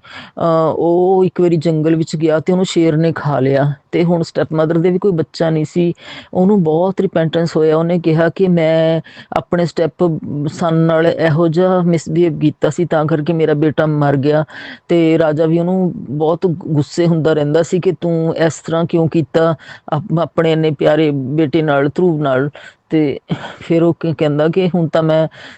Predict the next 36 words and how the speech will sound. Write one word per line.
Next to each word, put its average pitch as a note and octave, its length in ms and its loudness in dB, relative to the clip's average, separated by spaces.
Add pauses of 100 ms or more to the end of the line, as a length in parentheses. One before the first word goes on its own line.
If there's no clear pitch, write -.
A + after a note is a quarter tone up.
ਧਰੁਵ G3+ 220 2
ਨੂੰ F3+ 120 2
ਹੀ E3+ 80 2
ਆਪਣੀ E3+ 300 0
ਗੱਦੀ D#3 260 2
'ਤੇ D#3 140 -2
ਬਿਠਾਊਂਗਾ।" D3+ 680 0
ਫਿਰ E3+ 140 0
ਉਹਦੀ D#3+ 160 2
ਸਟੈਪ D#3+ 260 -2
ਮਦਰ D3+ 240 0
ਨੇ F3 160 2
ਵੀ G3 100 2
ਆ F3 100 0
ਕੇ F3 160 0
ਮਾਫੀ E3 360 -2
ਮੰਗੀ D#3+ 460 2 (400)
ਤੇ E3 360 2 (300)
ਫਿਰ E3+ 240 2
ਉਹ, E3+ 420 2 (220)
ਉਸਨੇ D#3 480 0
ਰਾਜ D3 280 0
ਕੀਤਾ E3 540 0 (340)
ਬਹੁਤ D#3+ 380 2
ਸਾਲਾਂ D#3 300 0
ਤੱਕ D3 260 -2
ਇੰਡੀਆ E3 360 2
ਦੇ D#3 120 2
ਉੱਤੇ। F3+ 520 2
ਤੇ F3+ 120 2
ਫਿਰ D3+ 340 0
ਉਹ D3+ 100 2
ਬਹੁਤ D3+ 580 0
ਵੱਡਾ, D#3+ 480 0 (420)
ਅਹ, E3 280 0 (200)
ਧਰਮ, E3 460 0